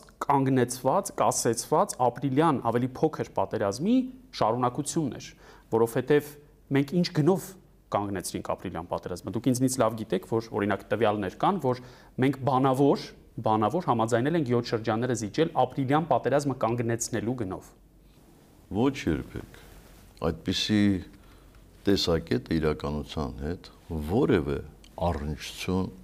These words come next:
Speaker 2: չունի։ Որևէ առնչություն չունի։ Իսկ այդ տվյալները, Դավիթ, կներեք,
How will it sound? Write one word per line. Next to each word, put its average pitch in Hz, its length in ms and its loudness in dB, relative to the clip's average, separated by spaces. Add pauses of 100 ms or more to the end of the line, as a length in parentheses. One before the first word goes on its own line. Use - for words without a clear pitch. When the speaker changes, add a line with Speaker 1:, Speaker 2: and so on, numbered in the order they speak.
(160)
Speaker 2:
չունի։ 82 440 2 (1120)
Որևէ 143 340 8
առնչություն 76 600 0
չունի։ 65 360 -6 (1600)
Իսկ - 240 -2
այդ 120 140 2
տվյալները, 120 720 6 (680)
Դավիթ, 92 420 0
կներեք, 90 520 2